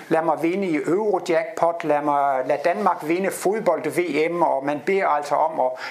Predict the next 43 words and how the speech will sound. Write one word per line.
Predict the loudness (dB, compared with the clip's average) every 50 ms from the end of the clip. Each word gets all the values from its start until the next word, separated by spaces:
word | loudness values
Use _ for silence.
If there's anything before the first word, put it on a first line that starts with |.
| -6 -2
blive | -2 -2
gift | 0 0 -2 -2 -2 -2
med | -2 -2
den | 0 0 0 0 0 -2 -4
bestemte | -4 -2 0 0 0 0 -2 -6
person, | -6 0 0 0 0 0 0 0 0 0 0 -2 -2 -2 -2
og | -2 -2 -2 -2
man | -4 -4 -4 -4
beder | -4 -2 -2 -2
om | -2 -2 -4
at | -4 -4
blive, | -4 -4 -4 -4 -6 -8 -12 -14 -14 -12 -12 -12 -14 -16 -18 -20 -20 -20 -20 -20 _ _ -20 -20 -20 -20 -20 -18 -6 -4
det | -2 0 0 0
er | -2
så | -2 -2 -2 -2 -2
ligesom, | -4 -6 -6 -4 -6 -6 -8 -8 -8
at | -8 -8
bønnen | -8 -4 -2 -2 -2 -2 -2 -4 -4 -2
på | -2 -2 -2 0
ønskeseddelstadiet. | -2 -2 -2 -2 -4 -4 -4 -4 -2 -2 -4 -4 -4 -6 -4 -4 -4 -2 -4 -4 -4 -6 -6 -8 -8 -6 -6 -8 -8 -10 -16 -20 -20 -20 -20 -18 -16 -16 -16 -14 -8 -4
Og | -2 0
så | 0 0
på | 0 -2
et | -4 -2
højere | 0 0 0 0 0 0 -2 -4
trin, | -4 -4 -4 -4 -4 -6 -10 -14 -16 -8
så | -4 -2 -2
kan | 0 0
man | -2 -2 -2 -2
bede | -2 0 0
om | 0 0 0 -2
at | -2
få | -2 -4 -6 -4
kraft | -4 0 0 0 0 0 -4 -8 -4
og | -2 -2 -2
styrke | -2 -2 -2 -2 -2 0 -2 -2 -2
og | -2 -2
energi | -2 -2 -4 -4 -2 -2 -4 -2 -4 -4
til | -4 -4
at | -2
tage | -2 -4 -4
sin | -4 -6 -6 -8
skæbne. | -6 -6 -6 -6 -6 -6 -10 -12 -14